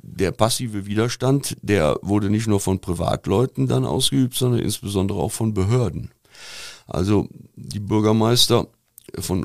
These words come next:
Overath und Rösrath wurden dann kurzerhand im Mai dreiundzwanzig aus ihren Kommunen ausgewiesen, weil sie den Anordnungen, ähm, der französischen Besatzungsmacht wieder, ähm, ja, zuwidergehandelt hatten.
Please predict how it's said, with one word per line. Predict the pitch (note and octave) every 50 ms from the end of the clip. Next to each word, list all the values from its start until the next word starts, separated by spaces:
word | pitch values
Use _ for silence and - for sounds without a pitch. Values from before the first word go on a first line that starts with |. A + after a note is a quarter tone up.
| - -
Overath | - G#2 G#2 G#2 G#2 G#2 G#2+ G#2+ -
und | - G2 F2+
Rösrath | E2 E2+ F2+ G2 G#2 - A2 A2 A2+ A#2 -
wurden | F#2 G#2+ G#2+ - A2+ G#2+
dann | G2+ G2+ A2 A2+ A2+ G#2 -
kurzerhand | - A2+ - - - G#2+ F#2+ F#2 G2 A2 A#2+ A2 A2
im | G2
Mai | G2 F#2+ G2 G2 G2+ A2 B2 B2 - -
dreiundzwanzig | - G2+ G#2 G#2 G#2+ G#2 - - G#2+ G#2+ A2+ A2+ - F#2 G2+ - - - - -
aus | - G2+ A2+ -
ihren | - D#2+ F#2 G2+ G2
Kommunen | - G#2 G#2 G#2+ G#2 A2 A2 G2 - -
ausgewiesen, | - C#2+ - - - - - D2 D2 C#2 C#2 D2 D#2+ F2+ - - A2+ A2+ F#2
weil | D#2+ E2 F#2+ A2 A2+ A2+
sie | G#2 - A2 A2+ A#2+ B2 B2+ -
den | - F#2+ F#2 - - -
Anordnungen, | - A#2 A#2+ - - G#2 G#2+ - _ - A#2+ A2+ A2 A2+ A#2 A#2+ A#2+ - - - - - - - - - - - -
ähm, | G#2 G2+ G2 F#2 - - -
der | - - G2 F#2+
französischen | - G2+ F#2+ F#2+ - A2+ G#2+ - - G#2 F#2
Besatzungsmacht | F2+ F2+ F2 F#2 F#2 - - A#2 A2 G#2 - - A2 A#2 A#2+ - - - - - -
wieder, | G2+ G2+ F#2 - F#2+ F#2+ F#2 C#2 - _ _ - - -
ähm, | - F2+ E2 - - - - - - - - - - - - - - -
ja, | - - - - - - - -
zuwidergehandelt | - - B2 C3 C3 G2 E2 C#2+ C2 A#1+ - - B1+ - - - -
hatten. | D2+ - _ - -